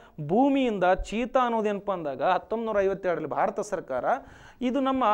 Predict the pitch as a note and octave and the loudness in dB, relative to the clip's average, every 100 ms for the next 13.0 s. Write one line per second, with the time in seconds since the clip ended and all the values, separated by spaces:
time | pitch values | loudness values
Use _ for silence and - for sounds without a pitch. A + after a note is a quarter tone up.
0 | A3 A3+ - - D3 A3 C#4+ - A#3+ A3 | 2 -2 -16 -10 2 4 4 2 0 0
1 | F#3+ A3 A#3 A3+ G3 - - A3+ C4+ G3+ | 2 2 2 2 0 0 0 2 4 2
2 | G3+ B3+ B3+ A3 G#3+ G#3 F#3 E3 A#3+ A3 | 4 2 2 -4 -2 -6 -6 -8 -8 -8
3 | A#3+ G#3+ G3+ A3 B3 A#3+ - - - G3+ | -4 -4 -4 -2 -4 -6 -18 -20 -6 -4
4 | - - - C#4 C4 C4 A#3+ A3 G#3+ F#3 | -4 -10 -4 -2 0 2 2 2 2 0
5 | F3 E3+ D#3 C#3+ A#2+ A#2+ D#3+ A#3+ B3 - | 2 0 -4 -4 -6 0 2 2 0 -16
6 | - - D3 D#3+ D3 B2 B2+ F3 A#3+ - | -20 -6 2 4 4 0 2 4 2 0
7 | G3+ B3+ C#4+ D4 C#4 C4 G#3+ F#3+ E3+ E3+ | -2 2 4 6 4 4 2 4 0 -6
8 | - G#3+ G3 F3 D3 D3+ - F#3+ F3+ A#3+ | -6 -4 -4 -6 -4 -4 -2 -8 -6 -4
9 | A3 - D3 D3 D3+ D3 D3 C3+ C3 B2+ | -4 -4 -4 -2 -4 -4 -12 -10 -10 -10
10 | B2+ B2+ - C3 - _ _ _ _ _ | -10 -10 -8 -10 -10 _ _ _ _ _
11 | C3 F#3+ C4+ - G#3 F3+ C#3+ D3 C#3+ C#3+ | -2 0 0 2 2 4 2 0 2 0
12 | D3 E3+ G#3 A3+ - D3 B2 D3+ C#4 | -4 -2 -2 -2 -4 -6 -4 -4 -6